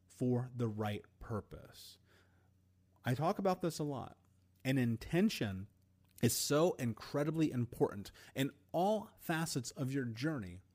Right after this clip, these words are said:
that you must sit down and make a choice and create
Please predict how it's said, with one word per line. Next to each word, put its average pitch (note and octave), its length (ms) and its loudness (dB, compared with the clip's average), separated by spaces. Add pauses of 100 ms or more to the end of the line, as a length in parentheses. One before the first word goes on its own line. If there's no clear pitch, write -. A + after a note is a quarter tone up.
(340)
that A#2+ 180 -4
you D#3 280 0
must D3 880 0 (520)
sit - 480 0
down G2+ 500 -4 (560)
and A2+ 240 0
make A#2+ 200 -2
a C3 260 -4
choice - 1000 4 (320)
and A#2+ 120 -2
create - 340 0